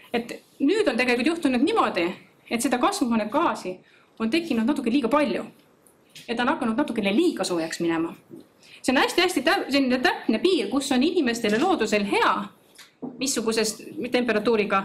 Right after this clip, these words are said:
ja kus natuke läheb paljuks. Ja nüüd on hakanud natuke paljuks minema. Ja just täpselt sellele,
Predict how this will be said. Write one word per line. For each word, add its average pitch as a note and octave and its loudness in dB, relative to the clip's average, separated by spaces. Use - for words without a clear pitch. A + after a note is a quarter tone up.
ja A3+ -2
kus G#4+ 0
natuke D4+ 0
läheb D4 0
paljuks. - -2
Ja A#3+ 0
nüüd F#4+ 0
on F#4+ 4
hakanud F#4 2
natuke E4 0
paljuks F3+ 0
minema. D3+ -6
Ja A#3 -4
just E4 -2
täpselt D4+ -2
sellele, D4+ 2